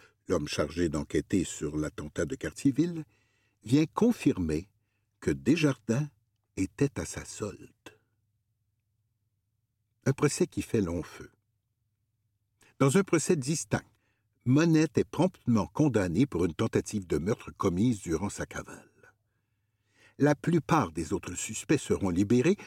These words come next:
ou acquittés faute de preuves. Le procès de la Lumière et Desjardins,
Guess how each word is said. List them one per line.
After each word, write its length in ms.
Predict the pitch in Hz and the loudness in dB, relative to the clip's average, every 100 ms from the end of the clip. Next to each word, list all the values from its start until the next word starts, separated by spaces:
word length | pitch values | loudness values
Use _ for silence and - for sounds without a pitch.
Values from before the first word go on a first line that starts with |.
| - | -2
ou 160 | 131 - | 0 2
acquittés 480 | 143 - 151 - 190 | -2 -2 -6 0 -2
faute 360 | - 156 - | 2 0 0
de 120 | 101 98 | 0 0
preuves. 600 | - 87 67 - - _ _ _ _ _ _ _ _ _ _ _ _ - | 0 -2 -2 -6 -20 _ _ _ _ _ _ _ _ _ _ _ _ 0
Le 100 | 127 | 2
procès 400 | 120 117 - 226 | 4 2 2 2
de 120 | 117 | 4
la 160 | 92 82 | 2 2
Lumière 400 | 80 85 82 82 | 0 2 2 0
et 60 | |
Desjardins, 580 | 76 90 117 117 156 214 | -2 0 0 2 0 0